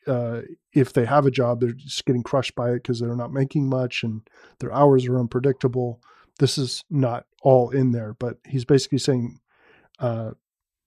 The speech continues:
this is the bottom eighty percent. And, uh, this sort of corresponds with, like, dozens of other books I've, I've read about this exact thing. It's like, the bottom is getting crushed. The question is, what is the bottom? Is it the bottom fifty?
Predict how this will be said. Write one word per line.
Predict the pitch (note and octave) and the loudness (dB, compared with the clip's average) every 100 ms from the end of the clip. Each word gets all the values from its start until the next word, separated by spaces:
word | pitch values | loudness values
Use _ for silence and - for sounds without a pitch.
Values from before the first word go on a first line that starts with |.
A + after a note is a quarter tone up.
| _ _ _ _ _ _ _ _ - - _ _ _ - | _ _ _ _ _ _ _ _ -20 -20 _ _ _ 2
this | C#3+ - | 2 2
is | D3 | -4
the | B2+ A#2 | -2 -4
bottom | A2+ B2+ B2 B2 | 0 0 0 -2
eighty | B2+ A#2+ | -4 -6
percent. | D3 - - - - _ | -10 -12 -14 -18 -20 _
And, | B2 A#2+ A#2 | -4 -2 -2
uh, | B2+ A2+ A2+ - _ _ _ _ _ _ _ | -4 -6 -10 -16 _ _ _ _ _ _ _
this | C3 - - - - | 0 0 -10 -12 -10
sort | - D#3+ | 2 2
of | C3+ | 4
corresponds | C#3 B2 - B2+ A#2+ C3 | 0 0 -2 -4 -4 -6
with, | A#2+ - | -12 -12
like, | A#2 - _ | -12 -12 _
dozens | C3+ B2+ A#2 B2 | 0 0 0 -4
of | B2 | -6
other | B2 A#2+ | -6 -6
books | B2 A#2+ C3+ | -8 -6 -6
I've, | A#2 A#2+ _ - | -6 -10 _ -4
I've | C3 B2 | -2 0
read | B2 B2 | 0 -2
about | B2 A#2+ - | -4 -6 -4
this | B2+ - | -6 -6
exact | A#2 A#2+ A2 | -8 -8 -8
thing. | - A#2 C3+ | -8 -8 -10
It's | C#3+ - | -12 -12
like, | A2+ - _ _ | -12 -16 _ _
the | - | -4
bottom | B2+ C#3+ D3+ | 6 8 8
is | C3+ | 6
getting | - B2 A#2+ | 2 0 0
crushed. | - A#2 - - | -6 -10 -10 -8
The | |
question | C3+ E3+ - B2+ | 2 4 4 -2
is, | A#2 | -4
what | C#3 C#3 | 0 2
is | B2+ - | 2 -2
the | |
bottom? | A2+ A#2 B2 A#2+ | -10 -10 -10 -10
Is | - | -6
it | B2 | -6
the | A#2+ | -4
bottom | A2+ A#2 A2+ | -4 -4 -4
fifty? | - D#3+ - C#3+ | 0 0 2 -2